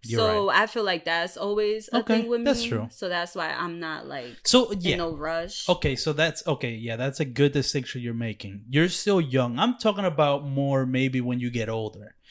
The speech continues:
Speaker 1: I feel
Speaker 2: Okay.
Speaker 1: like there comes a point where, like, you kinda just have to accept certain things, right?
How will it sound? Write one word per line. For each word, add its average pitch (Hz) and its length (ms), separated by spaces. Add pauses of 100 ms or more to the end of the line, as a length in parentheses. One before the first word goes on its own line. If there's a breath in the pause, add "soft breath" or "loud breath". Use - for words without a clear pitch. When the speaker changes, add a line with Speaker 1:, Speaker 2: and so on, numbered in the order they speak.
(180 loud breath)
Speaker 1:
I 165 100
feel 262 160
Speaker 2:
Okay. - 100
Speaker 1:
like 160 80
there 185 120
comes 190 360
a 165 80
point 123 520
where, 127 240
like, 113 440 (340 soft breath)
you 151 100
kinda 165 260
just 151 200
have 151 140
to 131 160
accept 117 420
certain 107 300
things, 107 400
right? 120 220